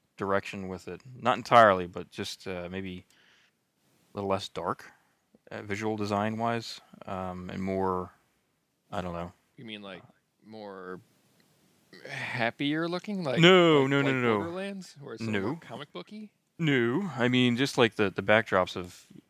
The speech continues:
Speaker 1: Gears of War have always been very
Speaker 2: Muddy?
Speaker 1: Yeah. Muddy is probably a bad word, but, you know, you got that, you got the idea. Um,
Speaker 2: Murky?
Speaker 1: Murky.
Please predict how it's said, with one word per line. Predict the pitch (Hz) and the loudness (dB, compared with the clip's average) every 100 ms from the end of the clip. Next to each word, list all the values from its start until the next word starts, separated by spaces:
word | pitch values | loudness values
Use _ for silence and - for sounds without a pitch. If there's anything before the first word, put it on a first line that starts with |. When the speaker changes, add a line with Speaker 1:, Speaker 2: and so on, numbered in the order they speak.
| _ | _
Speaker 1:
Gears | 113 101 95 | -4 -2 -2
of | |
War | 95 95 92 | 0 0 0
have | 98 | -2
always | 95 95 | -4 -4
been | 92 92 | -6 -8
very | 92 95 92 92 87 95 _ _ _ _ _ | -2 0 0 0 -4 -10 _ _ _ _ _
Speaker 2:
Muddy? | 127 104 104 135 - _ - - | -20 -16 -12 -12 -14 _ -20 -12
Speaker 1:
Yeah. | 196 247 123 85 - - - - - | -2 4 4 4 -2 -4 -8 -12 -14
Muddy | 104 92 - | -16 -14 -16
is | - 82 - - _ | -18 -18 -18 -18 _
probably | - - | -10 -8
a | 87 | -10
bad | - 90 85 110 | -2 0 0 4
word, | 135 110 110 | 6 6 2
but, | 110 101 - | 0 -2 -2
you | 123 | -2
know, | 104 92 92 120 127 _ | 0 -2 -4 -14 -20 _
you | 123 | -4
got | 110 92 | -2 -2
that, | 95 - _ | -6 -8 _
you | 123 | -6
got | 98 | -6
the | - | -6
idea. | 82 80 92 - _ _ _ _ _ _ _ | -14 -14 -18 -20 _ _ _ _ _ _ _
Um, | - 92 85 85 - _ _ _ _ _ | -14 -14 -14 -20 -20 _ _ _ _ _
Speaker 2:
Murky? | - 120 - 165 135 _ _ _ | -20 -20 -14 -14 -16 _ _ _
Speaker 1:
Murky. | 98 90 - 82 | -8 -8 -8 -14